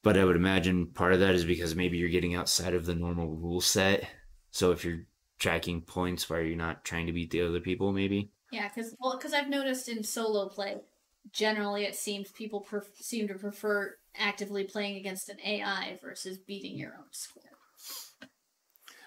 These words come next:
Speaker 1: But I mean, I don't know why you wouldn't wanna do that, because you're showing yourself how you're improving in this thing, which is something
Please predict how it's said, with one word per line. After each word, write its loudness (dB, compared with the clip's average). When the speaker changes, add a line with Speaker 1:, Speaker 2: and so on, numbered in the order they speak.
Speaker 1:
But 6
I 8
mean, 8
I 8
don't 8
know 8
why 10
you 8
wouldn't 4
wanna 4
do 6
that, 2
because 2
you're 6
showing 6
yourself 2
how 6
you're 4
improving 0
in -4
this -2
thing, -4
which 2
is 0
something -2